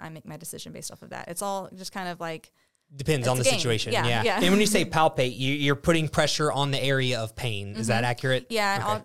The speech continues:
Speaker 1: kind of, like, dig, for lack of a better way to say it, dig my thumb in
Speaker 2: Yeah.
Speaker 1: to the muscle, uh, and follow it through the course. So follow it through the muscle belly where it
Speaker 2: Mm-hmm.
Speaker 1: attaches,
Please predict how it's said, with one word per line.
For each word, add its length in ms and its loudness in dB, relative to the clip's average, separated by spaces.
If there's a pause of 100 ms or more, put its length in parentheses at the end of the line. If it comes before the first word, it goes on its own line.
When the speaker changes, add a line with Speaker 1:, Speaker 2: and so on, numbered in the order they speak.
Speaker 1:
kind 200 -6
of, 140 -8
like, 240 -8 (180)
dig, 200 -8 (520)
for 100 -14
lack 220 -12
of 40 -16
a 40 -14
better 160 -10
way 100 -10
to 40 -14
say 160 -10
it, 200 -16
dig 160 -10
my 140 -8
thumb 260 -8
in 340 -10
Speaker 2:
Yeah. 200 0
Speaker 1:
to 180 -6
the 120 -4
muscle, 520 -6
uh, 40 -20 (100)
and 360 -8
follow 360 -2
it 120 -12
through 140 -10
the 80 -16
course. 340 -10
So 160 -8
follow 300 -8
it 100 -8
through 120 -10
the 60 -12
muscle 280 -8
belly 340 -6
where 160 -10
it 60 -4
Speaker 2:
Mm-hmm. 80 -2
Speaker 1:
attaches, 580 -8